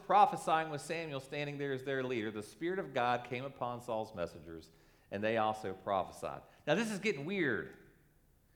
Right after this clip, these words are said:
It's getting, it's getting kinda weird. Because David was led to this place of safety. He was just a few miles away from, uh, this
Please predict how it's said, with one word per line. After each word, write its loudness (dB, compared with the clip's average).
It's -4
getting, 2
it's -8
getting -6
kinda -4
weird. -2
Because 6
David 6
was 2
led 6
to -4
this 2
place 2
of -6
safety. 0
He 0
was -4
just -4
a 4
few -2
miles 4
away 2
from, -6
uh, 4
this -2